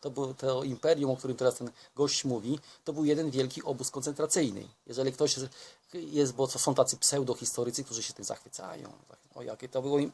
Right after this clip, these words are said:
jak oni tam wspaniale, jak oni tam rządzili, jacy oni tam na pięknych koniach jeździli i jakie to, tylko jak,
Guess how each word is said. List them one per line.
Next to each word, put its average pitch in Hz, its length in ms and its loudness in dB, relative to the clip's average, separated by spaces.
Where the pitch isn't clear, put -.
jak - 280 -10
oni 101 160 -10
tam - 120 -8
wspaniale, - 600 -2
jak 135 160 -4
oni 156 160 0
tam 156 400 0
rządzili, 156 540 0
jacy 143 300 0
oni 151 260 -2
tam 147 200 -4
na 147 120 -2
pięknych 147 840 -6
koniach 139 400 -2
jeździli 123 640 -4
i 123 80 -6
jakie - 280 -4
to, - 120 -16
tylko - 160 -10
jak, 123 120 0